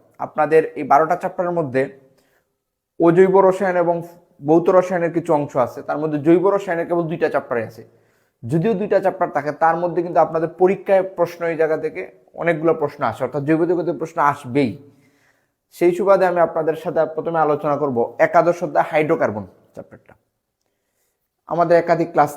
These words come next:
লাগবে। আজকে হয়তো আমি আসলে ওই যে ছোট প্রশ্নগুলো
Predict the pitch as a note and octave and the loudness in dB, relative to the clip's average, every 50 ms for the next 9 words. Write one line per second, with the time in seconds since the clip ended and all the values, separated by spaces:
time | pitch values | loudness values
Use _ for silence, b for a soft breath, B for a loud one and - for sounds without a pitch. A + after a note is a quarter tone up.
0 | - B2 A2 G#2+ G#2+ B2 C3+ - - _ _ _ - C3 C3+ - - - E3 E3 | -2 -2 -2 -2 -6 -8 -10 -12 -16 _ _ _ -2 -2 -2 -2 0 0 2 2
1 | D#3+ E3 D#3 D#3 D#3 D3+ D3 - E3 D3 D3 D3 C3 - C#3+ C#3+ C3+ B2+ B2 - | 2 2 0 0 0 -4 -4 -2 -2 0 0 0 0 0 0 -2 -2 -4 -6 -10
2 | - _ _ _ _ _ _ _ _ _ - D3 C#3 C#3 C#3+ - F#3 F#3 F#3+ F#3 | -18 _ _ _ _ _ _ _ _ _ -10 -6 -6 -4 -4 -2 0 0 0 0
3 | F#3+ F#3 E3+ - - D#3 C#3+ D3 D3 | 0 -2 -2 -2 -4 -4 0 4 4